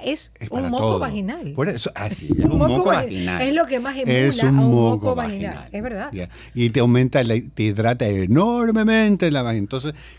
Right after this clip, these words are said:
Speaker 2: eh, y, yo lo recomiendo, lo pones en, en papel plástico, eso es para envolver la
Speaker 1: Ah,
Speaker 2: comida,
Speaker 1: ajá,
Speaker 2: ¿verdad?
Speaker 1: ajá, ajá.
Speaker 2: Una vez que ya lo tengas
Speaker 1: Papel,
Speaker 2: totalmente
Speaker 1: papel como film,
Speaker 2: film,
Speaker 1: una
Speaker 2: que
Speaker 1: cosa
Speaker 2: le
Speaker 1: ya.
Speaker 2: llaman.
Speaker 1: Ajá.
Speaker 2: Eso o el manteca.
Speaker 1: Ajá, el
Speaker 2: Ok.
Speaker 1: manteca.
Speaker 2: O el manteca también. Entonces lo coges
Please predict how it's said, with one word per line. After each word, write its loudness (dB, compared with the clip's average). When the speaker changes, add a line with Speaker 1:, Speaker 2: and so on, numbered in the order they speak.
Speaker 2:
eh, -6
y, -8
yo 0
lo 0
recomiendo, -2
lo -4
pones -4
en, -4
en -4
papel -6
plástico, -8
eso -6
es -6
para -8
envolver -6
la -6
Speaker 1:
Ah, -8
Speaker 2:
comida, -10
Speaker 1:
ajá, -12
Speaker 2:
¿verdad? -6
Speaker 1:
ajá, -6
ajá. -16
Speaker 2:
Una -2
vez -4
que -2
ya 2
lo -2
tengas -4
Speaker 1:
Papel, -2
Speaker 2:
totalmente 0
Speaker 1:
papel -4
como -2
film, -2
Speaker 2:
film, 2
Speaker 1:
una -2
Speaker 2:
que -4
Speaker 1:
cosa 0
Speaker 2:
le 0
Speaker 1:
ya. 0
Speaker 2:
llaman. -6
Speaker 1:
Ajá. -8
Speaker 2:
Eso 0
o 4
el 2
manteca. -4
Speaker 1:
Ajá, -4
el -6
Speaker 2:
Ok. -4
Speaker 1:
manteca. -8
Speaker 2:
O 2
el 0
manteca -4
también. -10
Entonces -4
lo -4
coges -6